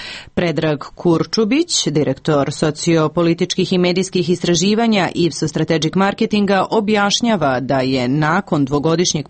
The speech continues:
pada podrške građana evrointegracijama Srbije, koja je dve hiljade desete iznosila gotovo sedamdeset odsto, a koja je do početka dve hiljade dvanaeste opala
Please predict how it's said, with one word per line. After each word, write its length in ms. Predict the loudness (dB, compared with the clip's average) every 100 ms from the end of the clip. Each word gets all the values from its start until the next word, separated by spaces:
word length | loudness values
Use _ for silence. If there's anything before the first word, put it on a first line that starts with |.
| -2
pada 380 | 0 0 0
podrške 560 | -2 0 0 0 -2 -2
građana 500 | 0 0 0 0 0 0
evrointegracijama 1000 | 0 2 0 0 0 -2 -2 0 0
Srbije, 520 | 0 0 2 2 2 2
koja 220 | 0 0
je 80 | 0
dve 180 | -2
hiljade 380 | -2 0 0 2
desete 480 | 2 0 0 0 2
iznosila 480 | 2 2 2 0 0
gotovo 380 | 0 0 0 0
sedamdeset 680 | -2 -2 0 0 0 0
odsto, 380 | 0 0 0 -2 -2 -8 -8
a 120 | -2 0
koja 220 | 2 2
je 60 |
do 120 | 2 0
početka 260 | -2 0 0 0
dve 160 | 0 0
hiljade 380 | 0 0 2 2
dvanaeste 520 | 2 2 2 0 0
opala 440 | 0 0 0 0